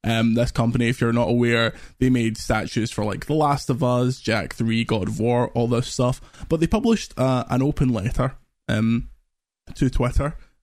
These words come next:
uh, <laughs> which not only, uh, seems to blame Sony for, uh, the, the decision to destroy the stock, also name checks and gives the contact information of, uh, PlayStation Group's commercial partners, which we will omit from this.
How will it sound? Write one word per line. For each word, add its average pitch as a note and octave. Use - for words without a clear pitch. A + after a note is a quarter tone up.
uh, A#2
<laughs> -
which -
not G3+
only, F#3
uh, A#2+
seems C#3
to -
blame C3+
Sony B2+
for, B2
uh, A2+
the, A#2
the C3
decision B2+
to C3+
destroy B2
the B2
stock, C3
also E3+
name D#3+
checks -
and B2+
gives C3
the C3
contact C3
information C3+
of, A#2+
uh, B2+
PlayStation D#3
Group's D3+
commercial C3+
partners, C#3+
which -
we A3+
will G3+
omit B2
from A#2+
this. A#2